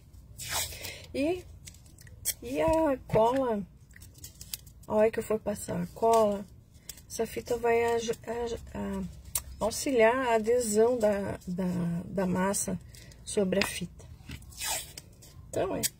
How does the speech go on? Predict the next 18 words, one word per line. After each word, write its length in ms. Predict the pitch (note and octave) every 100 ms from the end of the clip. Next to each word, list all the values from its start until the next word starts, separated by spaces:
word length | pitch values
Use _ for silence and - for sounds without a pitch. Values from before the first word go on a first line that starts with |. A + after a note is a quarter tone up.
| - - -
show 260 | - - C#4
de 120 | C#4
bola. 360 | F#3+ F#3 - - - - - - - - - - - - - - - - - - - - - - - - -
Ponto, 640 | G#3+ A3 G#3 F#3 F#3 - -
cobri 380 | - - - - -
tudo. 1000 | - A3 A#3 A3+ A3+ G#3+ A3 A#3 B3+ C4 - - - - - - - - - - -
Perfeito. 1160 | G#3 F3+ - - - - F#3+ A3 A#3 - C4 C4 - - - - - -
Vamos 280 | G3+ G3 G3
levar 320 | F#3+ F#3 F#3
a 20 |
fita 320 | - - - -
pra 160 | - -
lá. 540 | G#3+ B3+ B3+ B3 B3 - - - - - - - -
Aqui, 380 | G3+ G#3 - G3
ó. 80 | - - - - - - - - - - - - - - - -
Vamos 200 | A3+ -
pegar 480 | B3 A3 G#3 G3+
um, 180 | F#3+ F#3